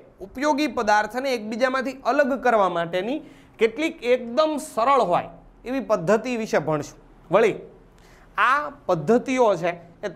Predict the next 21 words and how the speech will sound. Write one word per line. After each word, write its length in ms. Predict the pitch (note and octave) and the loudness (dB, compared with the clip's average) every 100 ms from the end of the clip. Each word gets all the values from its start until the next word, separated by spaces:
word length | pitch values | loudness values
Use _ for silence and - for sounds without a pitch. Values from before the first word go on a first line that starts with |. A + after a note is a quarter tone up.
| F#3+ | -4
તમે 200 | A#3 C4 | -2 -2
તમારા 400 | A#3+ A#3 B3 B3 F#3 D3+ | -2 0 2 0 0 2
રોજિંદા 500 | E3 G#3 A#3 A3+ E3 | 2 2 2 2 2
સામાન્ય 480 | F3 F3+ A3 A3+ G#3 | 0 -2 -2 -2 0
વ્યવહારની 640 | E3+ F3 G3 G#3 A#3 G#3+ G#3 | 0 2 0 0 -2 -4 -2
અંદર 200 | G#3 E3 | -2 -2
ક્યારેક 360 | E3+ F#3+ F#3+ D#3 | 0 0 0 -4
ઉપયોગ 320 | D#3+ F#3 F#3+ | -4 -2 0
પણ, 240 | F#3 F3+ F3 | 0 -2 -2
ઉપયોગમાં 580 | E3+ E3 A3+ A3+ A3 G3+ | -4 0 2 4 2 2
પણ 240 | F#3 D#3+ D#3+ | 0 2 0
લીધી 320 | D3 E3 E3+ E3 - - - | 0 2 0 -2 -10 -6 0
હશે, 220 | F#3 D#3+ | 2 2
વાપરી 400 | C#3 D#3+ E3+ E3 | 2 2 2 0
પણ 320 | E3 D#3 D#3 - - - | 2 0 0 -6 -20 -8
હશે. 260 | D3 - - - - - | -6 -6 -16 -20 -20 -16
સૌથી 500 | - A3+ B3 B3+ C#4+ - | 0 2 2 0 -2 0
પહેલી 360 | A3+ B3 B3+ G3+ | 0 2 0 0
છે 140 | A3 C4 - - - - C3 | 0 0 -6 -20 -20 -12 2
હાથ 260 | G#3+ A3+ A3+ | 2 2 2
વડે 200 | G3 G3 | 4 4